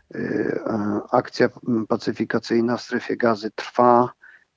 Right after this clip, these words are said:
Y, są kolejne ofiary, tak po jednej, jak po drugiej stronie konfliktu.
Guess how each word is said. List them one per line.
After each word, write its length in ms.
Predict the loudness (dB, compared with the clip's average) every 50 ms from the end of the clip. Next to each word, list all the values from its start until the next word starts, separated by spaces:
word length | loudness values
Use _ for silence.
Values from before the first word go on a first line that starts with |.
| -10 -6
Y, 440 | -4 -2 -2 0 0 -2 -2 -2 -4 -6
są 220 | -4 -2 -2 0
kolejne 400 | 2 2 4 4 4 4 4 2
ofiary, 680 | 0 0 0 2 4 6 6 6 6 6 4 4 2 0 -4
tak 180 | -6 -6 -6
po 120 | -4 -2 -2
jednej, 320 | 0 0 0 0 0 0
jak 120 | 0 -2
po 200 | -4 -4 -4 -4
drugiej 320 | -4 -2 -2 -2 -2 -2 -4
stronie 420 | -6 -4 -2 0 2 2 2 0
konfliktu. 640 | 0 0 -2 -2 -4 -10 -14 -10 -2 0 0 0